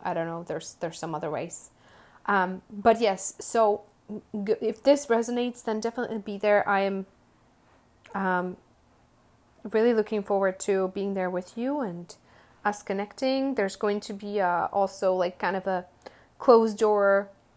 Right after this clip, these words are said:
uh, Q and A session where I'm gonna be running hot seats on the V I P day on Tuesday. So that's going to be really fun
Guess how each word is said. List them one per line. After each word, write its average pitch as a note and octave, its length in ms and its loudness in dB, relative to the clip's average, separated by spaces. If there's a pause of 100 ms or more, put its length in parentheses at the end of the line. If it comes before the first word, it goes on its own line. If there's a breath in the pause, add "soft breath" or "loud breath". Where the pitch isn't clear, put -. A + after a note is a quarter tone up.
(240)
uh, G3 240 -2
Q A3+ 280 -2
and G#3+ 120 0
A G#3 100 -2
session A#3+ 480 -4
where A3+ 120 0
I'm G3+ 80 -2
gonna G3 160 -4
be G3 120 -6
running F#3+ 300 -6
hot F#3+ 260 -8
seats - 640 -6
on G3 340 -4
the F#3+ 100 -4
V F#3+ 160 -6
I F#3 100 -2
P G3 360 -8
day F#3+ 260 -4
on G3 120 -6
Tuesday. G3 640 -8
So F3 540 -6
that's - 220 -8
going F#3 220 -10
to F#3+ 100 -12
be G3+ 140 -8
really F#3+ 180 -4
fun A3 300 -8